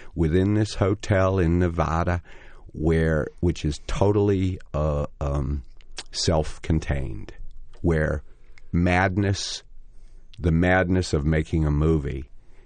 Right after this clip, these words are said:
is what defines normal. You know, something that you and I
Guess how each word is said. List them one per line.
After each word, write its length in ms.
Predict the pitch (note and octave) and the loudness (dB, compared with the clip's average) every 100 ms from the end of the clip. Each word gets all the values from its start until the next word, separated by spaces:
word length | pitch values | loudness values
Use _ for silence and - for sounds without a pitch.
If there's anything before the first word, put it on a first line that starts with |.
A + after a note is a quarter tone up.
| - - - - | -20 -20 -10 0
is 540 | E2+ D#2 D2+ - - - | 2 2 0 -4 -10 -6
what 280 | D2+ D#2 - | -2 -2 0
defines 840 | E2+ - D#2 C#2+ C#2+ C#2+ C#2+ - - - - - - D#2+ | -4 0 0 2 0 -2 -6 -10 -16 -20 -20 -20 -4 2
normal. 580 | D#2+ D#2 C#2+ - - - - - - - E2 | 2 2 0 -4 -10 -18 -20 -20 -20 -8 0
You 140 | E2 | 2
know, 300 | E2 D#2+ F2+ - | 4 2 0 -6
something 440 | - F#2+ D#2+ E2 | 0 2 4 2
that 220 | E2 D#2+ - | 4 2 0
you 280 | E2+ E2+ | 2 2
and 100 | D#2+ | 2
I 280 | E2 E2 D#2 | 2 2 0